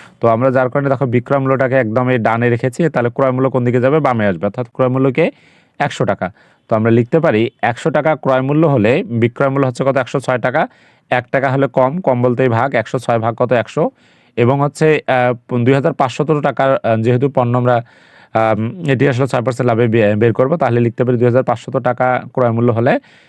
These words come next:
বিক্রয় মূল্য বেশি হবে। বেশি মানে just কি উপরতলায় গুণ, অর্থাৎ কি দেখো উপরে আমরা, আহ, দুই হাজার পাঁচশো আমরা এটি আসলে দিয়ে দিচ্ছি।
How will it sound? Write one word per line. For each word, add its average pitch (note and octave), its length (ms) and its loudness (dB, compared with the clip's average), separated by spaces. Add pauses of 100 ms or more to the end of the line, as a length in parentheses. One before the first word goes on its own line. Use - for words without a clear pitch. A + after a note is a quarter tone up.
(220)
বিক্রয় B2+ 320 0
মূল্য C#3+ 140 2
বেশি B2 300 0
হবে। G#2+ 120 2
বেশি A#2 240 0
মানে D3 160 0
just B2 300 -2
কি A#2+ 80 2
উপরতলায় A#2 440 0
গুণ, F#2 200 -2
অর্থাৎ G#2 260 -2
কি A#2+ 120 0
দেখো A#2 200 0
উপরে B2 200 0
আমরা, A#2+ 220 0 (500)
আহ, G#2+ 240 2
দুই A2+ 160 2
হাজার B2 300 2
পাঁচশো A#2 360 -4
আমরা A2+ 200 2
এটি A2 200 2
আসলে A2 200 -2
দিয়ে G#2+ 160 4
দিচ্ছি। G2+ 300 -2